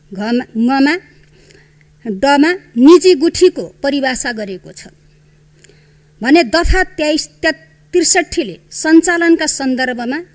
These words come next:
स्पष्ट रूपमा उल्लेख गरेको छ। निजी गुठीको व्यवस्थापन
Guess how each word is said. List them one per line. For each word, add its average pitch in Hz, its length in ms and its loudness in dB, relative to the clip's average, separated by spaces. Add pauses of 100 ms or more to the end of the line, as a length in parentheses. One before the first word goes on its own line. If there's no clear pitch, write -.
स्पष्ट - 400 -6
रूपमा 285 320 -10
उल्लेख 233 380 -12
गरेको 180 340 -16
छ। - 140 -20 (960)
निजी 320 320 4
गुठीको 311 540 -4
व्यवस्थापन 247 720 -8